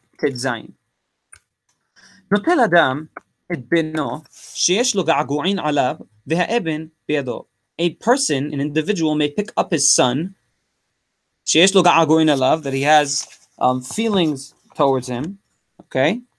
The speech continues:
Uh, that, that the son has feelings towards his father,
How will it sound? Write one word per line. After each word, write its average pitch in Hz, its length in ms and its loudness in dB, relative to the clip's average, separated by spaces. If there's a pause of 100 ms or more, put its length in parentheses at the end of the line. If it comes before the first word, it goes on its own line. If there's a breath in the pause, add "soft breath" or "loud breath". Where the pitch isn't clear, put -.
(880)
Uh, 156 220 4
that, 151 220 -2
that 139 160 -8
the 139 60 -4
son 180 340 2
has 143 160 -4
feelings 156 380 -4
towards 143 240 -2
his 127 140 -8
father, 131 500 -2